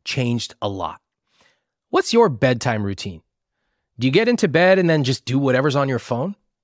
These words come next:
Do you have a time that you set? If you have a hard time unwinding and turning off for the day, you should check out Calm.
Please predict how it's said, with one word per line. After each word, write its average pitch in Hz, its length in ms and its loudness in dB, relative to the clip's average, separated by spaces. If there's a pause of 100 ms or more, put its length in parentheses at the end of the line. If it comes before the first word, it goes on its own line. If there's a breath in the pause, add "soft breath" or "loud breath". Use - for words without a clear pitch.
(300)
Do 139 80 0
you 175 60 6
have 208 100 4
a - 40 2
time 180 720 -4
that 123 180 -4
you 107 120 -6
set? 80 360 -10 (1040)
If 240 300 -2
you 269 120 2
have 190 300 2
a 131 80 2
hard 139 360 0
time 117 360 -4 (100)
unwinding 95 680 -6 (240)
and 123 140 -4
turning 165 380 0
off 110 160 0
for 110 120 -4
the 95 120 -4
day, 90 240 -10 (600)
you 208 80 -2
should 214 140 -4
check - 220 -2
out 127 220 2
Calm. 85 320 -8